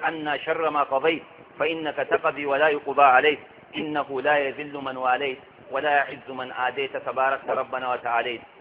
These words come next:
اللهم قسم لنا من خشيتك ما تحول به بيننا وبين معاصيك، ومن طاعتك ما تبلغنا به جنتك، ومن اليقين ما تهون به علينا مصائب الدنيا، ومتنا اللهم بأسماعنا وأبصارنا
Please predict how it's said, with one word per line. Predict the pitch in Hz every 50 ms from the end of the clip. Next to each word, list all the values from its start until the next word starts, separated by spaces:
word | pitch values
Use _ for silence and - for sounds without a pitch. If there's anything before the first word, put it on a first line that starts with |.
| - - - -
اللهم | - 131 139 143 156 151
قسم | 147 - 151 151 - 170 165
لنا | 160 160 160 160 156
من | 156 156 151
خشيتك | 143 - 165 156 - 156 147 147 147 143 -
ما | 147 143 160 160
تحول | - - 151 139 165 165 151 151 143
به | 131 160 156 147 147 143
بيننا | 151 156 160 151 147 151 147 143
وبين | 139 147 143 139 139 131
معاصيك، | 131 127 123 120 120 - - 131 107 - - - - - - - -
ومن | - 123 139 139 139
طاعتك | 139 156 151 147 143 151 151 -
ما | 147 139 151 151
تبلغنا | 143 151 151 139 135 135 135 147 139 139 139 143 135
به | 127 135 143 131 135 123 -
جنتك، | 143 135 131 127 123 - 131 120 - - - - - - - -
ومن | 117 135 151 160
اليقين | 160 156 156 151 - 165 165 160 160 156
ما | 165 160
تهون | 156 160 156 147 165 170 160 151 156 151 147 143
به | 139 165 170 160 156 143
علينا | 135 143 165 175 165 156 151
مصائب | 147 147 143 - 156 147 143 143 127 139
الدنيا، | 131 110 - 147 143 135 131 123 117 110 - - - - - - -
ومتنا | 131 139 147 143 - 147 147 139 139
اللهم | 131 135 139 135 127 - 139 143 139 131
بأسماعنا | 120 117 - 120 117 - 123 139 143 131 123 123 120 120 117 110 - - - - - - - - -
وأبصارنا | 123 131 135 135 - - - 165 170 170 156 151 147 139 131 127